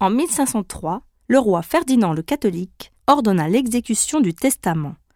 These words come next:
mais son épouse, madame Teresa Enriquez, changea de destinataire et favorisa l'ordre de l'Immaculée Conception de Notre-Dame, les Pures. Son histoire embrasse une ample chronologie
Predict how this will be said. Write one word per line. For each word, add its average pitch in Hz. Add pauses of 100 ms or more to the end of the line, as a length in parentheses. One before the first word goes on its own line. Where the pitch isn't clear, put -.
(140)
mais 180
son 170
épouse, 247 (100)
madame 160
Teresa 302
Enriquez, 208 (420)
changea 220
de 160
destinataire 202 (240)
et 277
favorisa 220
l'ordre 220
de 160
l'Immaculée 220
Conception 262
de 170
Notre-Dame, 160 (360)
les 180
Pures. - (1000)
Son 254
histoire 311
embrasse 247
une 202
ample 254
chronologie 220